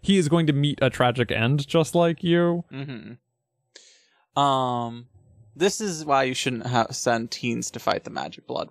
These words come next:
Speaker 2: War, is 'cause they fall in love with each other and fall apart. You know what I mean?
Speaker 1: Mm-hmm.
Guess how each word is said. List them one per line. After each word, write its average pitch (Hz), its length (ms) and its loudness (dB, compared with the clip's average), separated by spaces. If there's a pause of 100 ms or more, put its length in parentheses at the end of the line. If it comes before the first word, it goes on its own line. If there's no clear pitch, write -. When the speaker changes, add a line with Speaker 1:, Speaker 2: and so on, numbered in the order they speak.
Speaker 2:
War, - 320 -16
is - 140 -10
'cause 127 180 -10
they 131 100 0
fall 151 280 0
in 127 80 -6
love 110 180 0
with 113 140 -8
each - 160 -8
other 82 340 0
and 80 180 -8
fall - 320 -2
apart. - 400 -4
You 131 140 -6
know 127 100 -2
what 127 120 0
I 123 60 -4
mean? 123 340 -4
Speaker 1:
Mm-hmm. 180 220 2